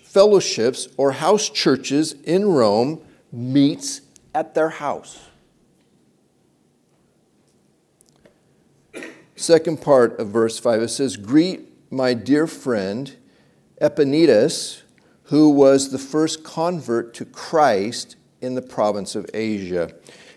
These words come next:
You know how, uh, small businesses, uh, like local restaurants and such, will save the first dollar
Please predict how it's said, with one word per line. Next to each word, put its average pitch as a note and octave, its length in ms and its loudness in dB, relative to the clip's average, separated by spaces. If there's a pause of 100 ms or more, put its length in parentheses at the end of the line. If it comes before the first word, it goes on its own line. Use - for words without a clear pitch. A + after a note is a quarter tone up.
You F4 80 -2
know D4 200 4
how, F#3+ 340 4
uh, C3 280 4
small E3+ 380 4
businesses, D3 1300 0 (220)
uh, A2+ 240 -2
like A#2+ 280 0
local C#3 340 4
restaurants B2 520 2
and B2 100 -6
such, - 280 -2 (340)
will E3+ 180 6
save F3+ 400 0
the C#3 60 -2
first C3+ 600 -6
dollar C3 640 4